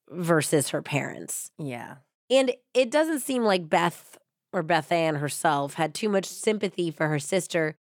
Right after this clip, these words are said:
Speaker 1: She later said, quote, "My parents had problems with my sister her whole life.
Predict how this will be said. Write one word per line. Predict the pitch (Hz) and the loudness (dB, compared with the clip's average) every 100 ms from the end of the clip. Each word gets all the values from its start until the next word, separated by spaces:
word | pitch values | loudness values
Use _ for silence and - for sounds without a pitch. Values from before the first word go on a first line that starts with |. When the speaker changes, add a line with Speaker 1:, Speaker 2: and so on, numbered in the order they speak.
| _ _ | _ _
Speaker 1:
She | - 226 | -6 0
later | 220 247 262 | 4 4 2
said, | - 185 165 | 2 0 0
quote, | - 185 165 165 - - _ _ _ _ | -2 2 4 2 -4 -16 _ _ _ _
"My | 208 208 | -2 0
parents | 220 233 247 | 2 0 2
had | 254 220 | 0 -2
problems | - 170 175 175 | 2 2 4 0
with | 180 | -2
my | 160 160 | -2 -2
sister | - 156 170 147 | 0 -2 -2 -2
her | 170 | -2
whole | 143 151 147 | 0 0 0
life. | 165 - - - | -2 -6 -12 -18